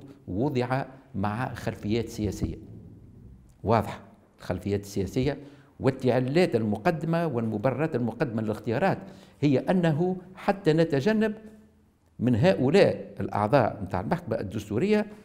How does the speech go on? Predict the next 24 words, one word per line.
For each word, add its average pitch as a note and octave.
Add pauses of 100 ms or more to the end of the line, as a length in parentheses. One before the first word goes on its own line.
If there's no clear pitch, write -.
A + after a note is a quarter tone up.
(240)
أن F#3+
تكون F3+
فيهم G3+
شبهات G3+
الانتماء F#3
السياسي. B2 (1160)
من A2+
ذلك F#3
جاء F3
القانون A2
متاع F#2 (360)
ديسمبر D#3
ودخل A#2+
فك -
الفصل G2
ثمانية G2
متاع F2
الشروط C3 (420)
اللي A2
كان C#3+
في -
المنطلق B2+
متاعه، G#2 (580)
معناها G#2